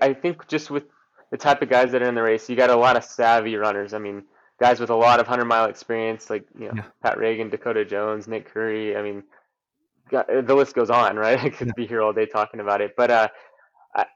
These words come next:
Speaker 1: I still think it's gonna be fast. Um, you know, Arlen Glick ran really well there last year. He's back. Um,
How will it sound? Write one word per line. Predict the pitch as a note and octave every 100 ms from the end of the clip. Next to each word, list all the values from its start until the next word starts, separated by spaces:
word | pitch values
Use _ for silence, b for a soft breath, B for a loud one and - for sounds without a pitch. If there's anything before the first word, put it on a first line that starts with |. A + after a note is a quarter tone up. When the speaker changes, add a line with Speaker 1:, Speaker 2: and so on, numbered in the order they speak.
| _
Speaker 1:
I | A#2+ C#3 D#3
still | D3+ - E3
think | D#3 D#3 D3
it's | C3+ - -
gonna | C3+
be | B2+ B2
fast. | B2+ B2+ C3 - -
Um, | - A#2 A2+ A2 G#2+ G#2 _ _ _ _
you | - A#2
know, | A2
Arlen | - B2 C3 A#2+
Glick | A2+ B2+ - G#2+
ran | A#2+ B2 A2+ A2+
really | A#2+ B2
well | A#2
there | A#2 A#2+
last | A2 A#2 -
year. | A#2+
He's | A#2 A2
back. | A2+ A2+ A#2+ _ b b b
Um, | A#2 A2+ A2